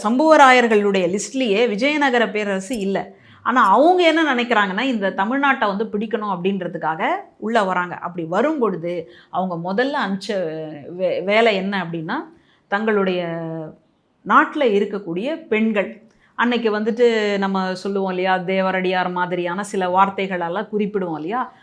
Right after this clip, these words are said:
அந்த மாதிரியான பெண்களை முதல்ல அனுப்புறாங்க. அப்போ இளைஞர்கள் பாலியல் ஆசைக்கு தூண்டப்பட்டு,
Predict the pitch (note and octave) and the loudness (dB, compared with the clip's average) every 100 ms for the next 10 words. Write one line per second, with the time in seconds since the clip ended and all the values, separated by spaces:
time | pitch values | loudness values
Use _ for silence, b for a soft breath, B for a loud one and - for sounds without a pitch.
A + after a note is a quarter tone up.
0 | B F#3+ A#3 C4+ C#4 C#4 D4 C4+ A3+ G3 | B 0 2 2 2 0 -2 -4 -4 -4
1 | G3 G#3 F#3+ A#3 F#3+ F3 G3 F#3 E3 E3 | -6 -2 -2 -2 -2 -2 -2 -4 -8 -10
2 | D#3+ - _ b b - - A3+ F#3+ B3 | -12 -14 _ b b -8 0 2 4 2
3 | E4+ D#4+ A3 E3+ F#3+ A3 B B _ A3+ | 2 2 0 0 0 -2 B B _ 4
4 | B3+ D#4+ E4 D#4 G#3+ G#3 A3 G3 G3 G3 | 6 6 4 4 2 2 -2 -6 -6 -4
5 | G3+ F#3 E3 D#3+ F3+ G#3+ | -2 -2 -2 -4 -4 -4